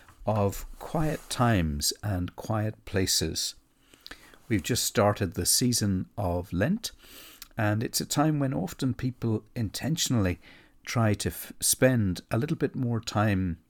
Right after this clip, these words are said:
in silence and reflection, <coughs> a little bit more time thinking through issues to do concerning their faith. And sometimes the best way to try to do that is to find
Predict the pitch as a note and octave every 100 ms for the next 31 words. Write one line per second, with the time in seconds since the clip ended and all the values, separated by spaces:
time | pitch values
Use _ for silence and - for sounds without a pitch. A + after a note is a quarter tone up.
0 | - - G#2 E2+ - A2+ A#2+ C3 - -
1 | E2 D#2+ - A2+ A#2 - C#3 C3+ - -
2 | - - - - - - - A#3+ F3 A#2+
3 | - - - - - - - - C3+ B2
4 | A#2+ B2 A#2 A2 G2+ - A2+ G2+ F#2+ -
5 | - A#2 - G2+ - - A2 C#3 E3 -
6 | - - - - - B2 - B2 A2+ -
7 | - F#2+ A2 A2+ G2 E2+ - G#2+ G#2 F#2
8 | F2 - A2+ E3+ - - - - - -
9 | - - - C3+ C3 - A3 - C3 A2+
10 | G#2+ A2+ A2 - - - C3 B2+ A2+ F#2
11 | - G2 - B2 B2+ - G2 F2+ F2+ E2+
12 | - - - - - - - - A2 -
13 | - A2+ - A#2+ A2+ A2+ G#2+